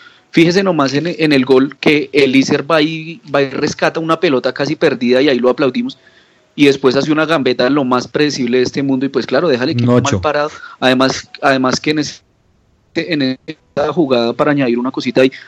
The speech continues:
Speaker 1: falta un poco de malicia, porque era el último minuto del segundo tiempo. Pedro sale a apretar a Agudelo, y con que Pedro lo hubiera empujado y lo tira, el árbitro pita la falta y no deja cobrar porque el tiempo ya estaba cumplido.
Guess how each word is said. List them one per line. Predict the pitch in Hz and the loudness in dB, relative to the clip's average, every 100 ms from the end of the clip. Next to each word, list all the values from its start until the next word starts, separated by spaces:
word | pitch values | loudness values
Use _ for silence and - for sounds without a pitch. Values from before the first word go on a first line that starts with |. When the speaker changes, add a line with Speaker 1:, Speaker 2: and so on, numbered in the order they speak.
| - - | -14 -2
Speaker 1:
falta | 139 139 | 0 0
un | |
poco | 139 160 | 0 0
de | 202 | 2
malicia, | 185 156 - 180 | 2 2 0 -2
porque | 160 156 | 0 0
era | |
el | 170 | 0
último | 196 196 220 | 0 0 2
minuto | 214 160 165 | 2 2 0
del | |
segundo | 180 170 139 151 | 2 2 0 0
tiempo. | 202 214 143 - _ - | -2 -2 -6 -8 _ 0
Pedro | 170 180 190 | 4 4 2
sale | 196 190 | 0 -2
a | 196 | -2
apretar | 196 190 135 | -2 0 0
a | |
Agudelo, | 147 175 139 151 - _ | 0 0 0 -2 -6 _
y | - | -4
con | 147 139 | -2 -2
que | 135 | 2
Pedro | 135 156 | 2 2
lo | 185 | 2
hubiera | 143 | 0
empujado | 139 175 139 131 123 | 0 -4 0 0 0
y | 120 | -2
lo | 127 127 | 0 0
tira, | 117 170 233 - - - | 0 -2 -4 -8 -12 -2
el | 139 | 0
árbitro | 127 151 185 | 0 0 0
pita | 139 151 | -2 -2
la | 165 | -2
falta | 135 135 | -2 -2
y | 143 | -2
no | 151 | 0
deja | 151 165 | 0 -2
cobrar | 170 131 | 0 0
porque | 117 131 | -2 -6
el | 127 | -4
tiempo | 123 123 | -2 -2
ya | 139 | -2
estaba | 143 156 | 0 -2
cumplido. | 151 127 170 208 | -2 -4 0 0